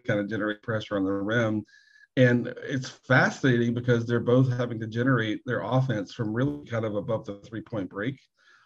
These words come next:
um, and try to kind of get into the heart of the defense. But both teams are extending their defense way high. I, I do think the Warriors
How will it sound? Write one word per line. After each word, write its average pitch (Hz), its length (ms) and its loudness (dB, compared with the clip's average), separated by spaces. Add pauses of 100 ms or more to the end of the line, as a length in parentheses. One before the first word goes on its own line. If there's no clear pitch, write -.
(220)
um, 110 680 0
and 117 160 -4
try 120 200 2
to 120 120 0
kind 113 200 2
of 107 60 -4
get 120 120 -2
into 131 140 -4
the 107 100 -2
heart 113 140 0
of 101 140 -6
the 113 80 -4
defense. 127 220 4
But 104 200 -8
both 135 440 2
teams 139 280 2
are 107 100 -4
extending 113 280 -4
their 101 80 -2
defense 107 480 -6
way 107 220 -4
high. 104 500 0 (600)
I, 135 140 -8
I 127 100 4
do 143 180 10
think 131 320 6
the 131 80 2
Warriors 113 560 0